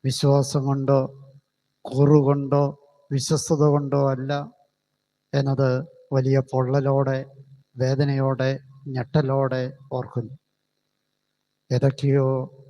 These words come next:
കാരണങ്ങൾ കൊണ്ടാ, എന്തൊക്കെയോ ലക്ഷ്യങ്ങൾ കൊണ്ടാ. അതുകൊണ്ട് തന്നെ നമ്മൾ അനുഗ്രഹിക്കപ്പെടാതെ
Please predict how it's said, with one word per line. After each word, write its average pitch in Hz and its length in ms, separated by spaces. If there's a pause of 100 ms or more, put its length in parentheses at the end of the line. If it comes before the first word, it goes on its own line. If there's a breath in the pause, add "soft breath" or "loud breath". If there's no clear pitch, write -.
കാരണങ്ങൾ 127 540
കൊണ്ടാ, 117 240 (1400)
എന്തൊക്കെയോ 143 600 (2750)
ലക്ഷ്യങ്ങൾ 139 520 (100)
കൊണ്ടാ. 110 240 (1300)
അതുകൊണ്ട് 135 440
തന്നെ 131 340 (920)
നമ്മൾ 135 280
അനുഗ്രഹിക്കപ്പെടാതെ 135 960